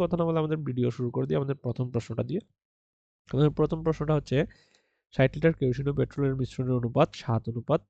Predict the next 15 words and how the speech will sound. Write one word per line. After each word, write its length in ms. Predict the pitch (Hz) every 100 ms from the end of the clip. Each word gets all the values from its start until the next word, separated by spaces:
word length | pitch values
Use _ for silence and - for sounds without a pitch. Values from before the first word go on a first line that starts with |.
| _
তিন। 160 | - 113 - 127
ওই 80 | 170
মিশ্রণে 340 | 156 - 135 135
আর 60 | -
কত 160 | 127 -
লিটার 280 | 139 156 170 135
পেট্রোল 240 | 123 143 135
মিশালে 240 | 127 123 117
অনুপাত 240 | 117 156 -
তিন 120 | 131 120
অনুপাত 280 | 113 113 104
সাত 140 | 104 104
হবে? 160 | 110 110 -
ওকে, 240 | 143 - - _ _ - _ _ _ - - _ _ -
কেরোসিন 600 | 135 143 - - 196